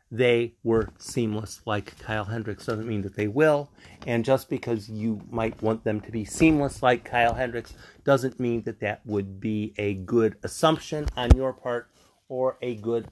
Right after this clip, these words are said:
planning strategy for the Cubs. As players develop, don't rush 'em. Don't rush 'em. Let them learn the lessons they have to learn at the lesson, at the levels that they are learning them.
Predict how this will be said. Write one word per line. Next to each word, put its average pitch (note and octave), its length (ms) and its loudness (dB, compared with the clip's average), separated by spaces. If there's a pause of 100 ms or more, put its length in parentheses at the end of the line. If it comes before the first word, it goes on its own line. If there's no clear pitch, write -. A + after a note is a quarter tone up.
planning G#2+ 420 -6
strategy G2 560 -4
for - 160 -16
the F#2 120 -10
Cubs. - 480 -18 (1120)
As F#3 200 4
players E3+ 340 2
develop, B2+ 440 0 (760)
don't F#3+ 160 -2
rush G3 240 -6
'em. - 80 -20 (840)
Don't C#3+ 200 2
rush C#3 240 -2
'em. G2+ 120 -12 (2250)
Let C3 340 4 (140)
them B2+ 420 2 (120)
learn A#2 300 0
the A2 60 -2
lessons G#2+ 360 -4
they A2 120 -4
have G2 280 -8
to - 120 -8
learn D3 380 -4 (320)
at B2+ 160 0
the B2+ 100 0
lesson, B2 580 -2
at B2+ 320 4
the A#2+ 180 -4
levels A#2 420 -2
that A2+ 160 -8
they A2+ 160 -2
are A#2 160 -4
learning G2+ 340 -6
them. G2 180 -12